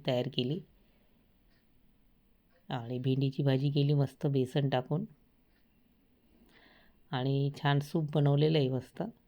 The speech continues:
शेवग्याच्या शेंगांचं, हेल्दी एकदम. आणि बघा, आपली पत्ताकोबी एकदम कापून झालेली मस्त. आता पाण्यामधून आपल्याला ती काढून घ्यायची आहे.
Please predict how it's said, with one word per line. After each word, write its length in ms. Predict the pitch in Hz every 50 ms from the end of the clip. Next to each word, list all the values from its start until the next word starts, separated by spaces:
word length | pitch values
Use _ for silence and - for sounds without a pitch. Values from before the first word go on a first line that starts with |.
| _ _ _ _ _ _ _ _ _ _ -
शेवग्याच्या 460 | - - 143 135 135 135 127 - 131 123
शेंगांचं, 540 | - 143 135 131 131 123 123 123 - - - 233 - _ _ _ _ _ _ _ _ -
हेल्दी 360 | - - 131 127 131 131 139 143 139
एकदम. 320 | 139 139 143 135 139 160 190 185 - _ _ _ _ _ - - _ _ - - _ _ _ _ -
आणि 240 | 151 139 123 131 131
बघा, 240 | 135 135 139 143
आपली 360 | 139 131 - - 143 135 139 139
पत्ताकोबी 640 | 139 - 120 - - 143 139 147 - 139 143 147
एकदम 300 | 143 143 147 - 151 151
कापून 380 | 143 - 131 - - - 147 143
झालेली 340 | 135 131 143 143 147 147
मस्त. 340 | 143 139 135 127 - - -
आता 520 | 175 - 202 165 143 143 - 151 139 135 131 131 -
पाण्यामधून 500 | - 123 127 131 135 139 135 135 143 139
आपल्याला 300 | 135 131 - 143 139 135
ती 180 | 135 - 139 147 147 - - _ _ _ _ _ _ _ _ _ _ _ -
काढून 280 | - 120 120 131 139 143
घ्यायची 440 | 135 135 135 135 131 - 151 139 131
आहे. 100 | 151 -